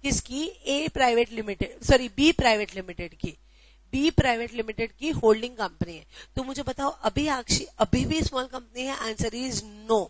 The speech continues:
क्योंकि वो किसी की होल्डिंग कंपनी भी नहीं होनी चाहिए, किसी की सब, in short, इंडिपेंडेंट कंपनी होना चाहिए, तो ये स्मॉल कंपनी की डेफिनेशन में आ जाएगा। अभी समझा?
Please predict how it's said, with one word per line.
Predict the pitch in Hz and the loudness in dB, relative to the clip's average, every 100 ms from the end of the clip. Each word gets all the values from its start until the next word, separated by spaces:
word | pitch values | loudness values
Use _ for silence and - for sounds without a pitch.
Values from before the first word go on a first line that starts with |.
| - - - - | -8 -20 -20 -12
क्योंकि | 262 - | -10 -6
वो | 269 | -6
किसी | 294 262 - | -6 -2 -2
की | 262 294 | 0 -4
होल्डिंग | - 220 226 269 | 0 0 0 -6
कंपनी | 262 254 | -6 -6
भी | 262 | -10
नहीं | 269 269 | -8 -8
होनी | 262 262 | -8 -6
चाहिए, | 262 285 | -6 -6
किसी | 277 262 269 | -6 -4 -2
की | 285 349 403 - - - | 2 4 2 -6 0 6
सब, | - - - | 6 4 -8
in | 269 294 | -8 -4
short, | - 302 - | 0 0 0
इंडिपेंडेंट | - 240 240 269 254 254 269 | -6 -6 -4 -2 -2 -4 -8
कंपनी | 233 208 226 | -8 -8 -8
होना | 226 202 202 254 294 - - - | -8 -6 4 6 6 2 -18 -6
चाहिए, | - 196 165 - _ _ - | -2 -2 -4 -16 _ _ 0
तो | 285 | 0
ये | 269 285 | 2 2
स्मॉल | 262 247 247 | 2 0 -2
कंपनी | 233 226 233 | -6 -10 -10
की | 233 | -8
डेफिनेशन | 208 214 208 196 208 208 | -10 -8 -4 -2 -2 -4
में | 226 247 | -4 -2
आ | - 185 | -4 -6
जाएगा। | 170 156 151 156 - - _ | -6 -10 -12 -16 -18 -20 _
अभी | 202 240 | -6 -2
समझा? | - 247 247 277 | -2 -2 -2 -4